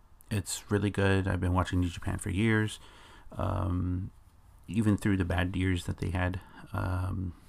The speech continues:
they're still really good. So if you've never seen Japanese wrestling, like, hard style Japanese wrestling,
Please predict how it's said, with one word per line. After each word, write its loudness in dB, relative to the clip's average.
they're 2
still -4
really -2
good. -6
So -2
if 2
you've 4
never 4
seen 4
Japanese 0
wrestling, -2
like, -6
hard 2
style 0
Japanese -2
wrestling, -2